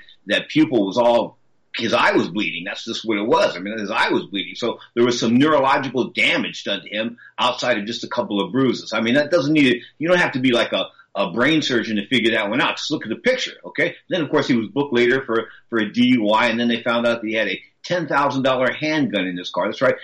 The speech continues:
He had, like, a nine millimeter or, or a forty-five or something like that that was worth ten thousand dollars. I mean, what is, what, what, what kind of mindset do you have to be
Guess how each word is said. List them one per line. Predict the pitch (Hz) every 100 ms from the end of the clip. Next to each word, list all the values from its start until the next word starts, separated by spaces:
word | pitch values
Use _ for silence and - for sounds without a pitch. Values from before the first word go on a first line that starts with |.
| -
He | -
had, | 147
like, | 135 120
a |
nine | 107 147 170 156
millimeter | 151 147 143 135 127
or, | 110 101 - -
or | 113
a | 110
forty-five | 135 135 135 127 131 123
or |
something | 113 123 120
like | 123
that | 120 - 117
that | 123
was | 120
worth | 120 120 120
ten | 156 156
thousand | 135 127 131 123
dollars. | 135 113 101 - -
I |
mean, | 160 180
what | 359 403
is, | 359 311
what, | 370 427 294
what, | 311 269 330 262
what | 403 403
kind | 302 262
of | 170
mindset | 180 190 185 175 160
do | -
you | 160
have | 151 -
to | 127
be | 135 135 135